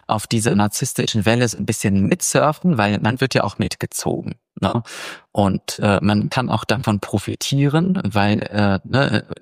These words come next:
in der Regel hat die Person ja auch ein, eine Erfolgsabsicht, sie möchte ja etwas, äh, erzielen und umsetzen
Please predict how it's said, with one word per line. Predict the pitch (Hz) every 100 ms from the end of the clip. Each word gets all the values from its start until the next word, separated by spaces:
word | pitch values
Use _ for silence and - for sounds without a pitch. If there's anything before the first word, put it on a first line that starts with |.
| - - - - -
in | - 110
der | 104
Regel | 120 113
hat | 110
die | 113
Person | - 101 113
ja | 117
auch | - -
ein, | 107 101 101 - - - - -
eine | - 101 101
Erfolgsabsicht, | 107 - 131 - - 127 - - 131 -
sie | 104
möchte | 113 - 110
ja | 104
etwas, | - 104 - -
äh, | - 98 92 104 _ _ -
erzielen | 104 - - 139 135 117
und | 101 -
umsetzen | 147 151 135 131 - - 123 120